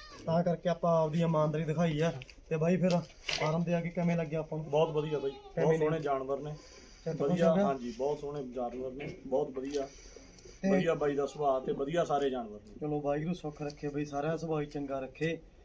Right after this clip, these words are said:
Speaker 1: ਤੇ ਹੁਣ ਬਾਈ ਕਦੋਂ ਜਾਣਾ ਫਿਰ ਕੈਨੇਡਾ ਵਾਪਸੀ ਕਦੋਂ?
Speaker 2: ਬਸ ਬਾਈ ਦਸ ਕੁ ਦਿਨਾਂ ਤੱਕ।
Speaker 1: ਦਸ ਦਿਨ ਰਹਿ ਗਏ।
Speaker 2: ਹਾਂਜੀ।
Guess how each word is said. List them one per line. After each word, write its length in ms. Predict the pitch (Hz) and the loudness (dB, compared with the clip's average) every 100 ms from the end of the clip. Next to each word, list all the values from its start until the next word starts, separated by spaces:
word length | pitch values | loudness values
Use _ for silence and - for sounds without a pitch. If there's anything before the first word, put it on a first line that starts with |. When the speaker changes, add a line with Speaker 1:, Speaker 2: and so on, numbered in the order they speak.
| - - | -20 -4
Speaker 1:
ਤੇ 380 | 190 196 196 190 - - - 170 | 4 6 6 4 -4 -20 -4 2
ਹੁਣ 120 | 185 | 4
ਬਾਈ 200 | 196 190 | 4 4
ਕਦੋਂ 240 | 190 180 | 2 2
ਜਾਣਾ 220 | 175 175 | 4 4
ਫਿਰ 100 | 165 | 2
ਕੈਨੇਡਾ 300 | 165 160 151 | 0 0 0
ਵਾਪਸੀ 340 | 147 147 139 151 | 0 0 -2 -6
ਕਦੋਂ? 220 | 147 139 | -4 -2
Speaker 2:
ਬਸ 220 | 135 135 | -4 -2
ਬਾਈ 100 | 139 | -2
ਦਸ 240 | 127 127 - | 0 -2 -4
ਕੁ 120 | 123 | -10
ਦਿਨਾਂ 220 | 127 120 | -8 -8
ਤੱਕ। 140 | 127 - - - - 131 | -10 -16 -20 -20 -20 -10
Speaker 1:
ਦਸ 160 | 135 135 | -8 -6
ਦਿਨ 160 | 135 | -8
ਰਹਿ 140 | 120 123 | -10 -12
ਗਏ। 80 | 120 | -10
Speaker 2:
ਹਾਂਜੀ। 540 | 110 98 - 277 | -10 -10 -18 -14